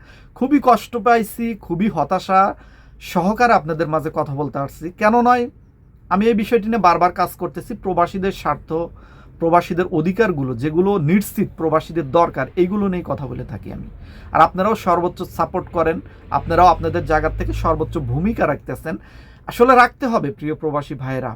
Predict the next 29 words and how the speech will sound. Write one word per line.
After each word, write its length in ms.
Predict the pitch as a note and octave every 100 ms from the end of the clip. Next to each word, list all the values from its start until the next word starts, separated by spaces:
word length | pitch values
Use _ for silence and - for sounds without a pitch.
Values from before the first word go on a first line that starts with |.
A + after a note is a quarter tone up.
| -
না 260 | C#3 D#3 G3+
রাখলে 300 | G#3 G#3+ G#3+
তো 340 | A#3 A#3 A3 -
এই 120 | F3+
সরকার 340 | F3 G#3 A3
তো 100 | F3
সোজাভাবে 520 | F#3 F3+ F3 F#3 F#3 F3
কোনো 220 | F3 D#3+
জিনিস 260 | E3 E3
দিচ্ছে 360 | C#3 F3+ - B2
না। 100 | A#2 - - - - -
আমাদের 320 | - D#3+ F#3 G#3
এখন 280 | F#3+ G#3
থেকে 220 | G3+ G#3 A#3
জোরালো 400 | D3+ F#3 F#3 F3+
ভূমিকা 380 | C#3+ E3+ F#3+
রাখতে 280 | F3+ - -
হবে। 240 | C#3 B2+ B2+ _ _ -
নানান 360 | F3+ A#3+ C4
বিষয় 300 | A#3+ G#3 C4
প-, 560 | C4 G#3+ F3 E3 D#3 - - _ _ -
সামনে 360 | - F3 F#3
আসবে, 500 | F#3+ F#3 D#3 F#3 G3+ - _
আমাদের 420 | C#3+ D#3+ F3 F3+ F3 - _ -
বুদ্ধি 480 | B2+ F3 D3+ C#3 F#3+
খাটিয়ে 520 | - F3 F3+ F3+ G3 - - _ -
আমাদের 360 | - C#3+ E3 F3+ F3+
পরিস্থিতি 520 | F#3+ F#3 F#3 A3 G#3
অনুযায়ী 540 | G3 F#3+ F3+ F3 G3